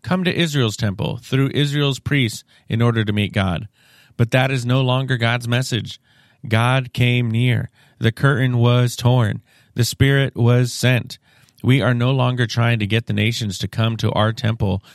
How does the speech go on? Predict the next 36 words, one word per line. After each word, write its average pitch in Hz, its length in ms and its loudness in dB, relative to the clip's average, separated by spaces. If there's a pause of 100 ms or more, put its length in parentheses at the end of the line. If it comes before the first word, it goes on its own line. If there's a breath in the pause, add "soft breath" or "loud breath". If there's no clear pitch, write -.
to 113 120 0
become 113 360 -2
like 110 260 0
us. 104 400 -2 (300 loud breath)
We 127 160 4
are 139 100 2
trying 127 320 0
to 107 80 -2
get 113 240 -2
the 110 80 -2
temple 117 400 0
into 123 300 -2
the 113 120 2
world 104 460 0
of 95 140 -2
the 101 80 -2
colorful 117 480 -2
diversity. 101 720 -4 (580 loud breath)
We 131 260 4
are 113 160 0
not 110 360 0
one 107 240 0
nation 101 560 -2
as 98 180 -2
a 98 60 -2
light 98 320 0
to - 180 -4
every 110 220 2
nation. 98 440 -4 (360 loud breath)
We 127 180 4
are 110 140 2
one 113 260 2
light 110 480 0
for 117 420 0
every 95 280 -2
nation. - 460 -4